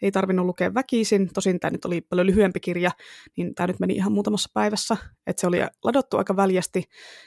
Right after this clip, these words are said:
ja siinä oli isot marginaalit, niin se suomennos oli saatu venytettyä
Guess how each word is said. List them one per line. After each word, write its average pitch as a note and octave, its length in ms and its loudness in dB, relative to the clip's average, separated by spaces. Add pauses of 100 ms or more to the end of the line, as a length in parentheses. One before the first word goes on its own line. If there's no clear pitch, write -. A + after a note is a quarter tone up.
(140)
ja F3+ 200 4
siinä F3+ 140 0
oli F3+ 100 2
isot F3+ 200 0
marginaalit, A3 560 2
niin G3 100 2
se F#3+ 80 -2
suomennos A#3 420 0
oli G#3+ 120 2
saatu F#3+ 380 0
venytettyä F#3+ 600 2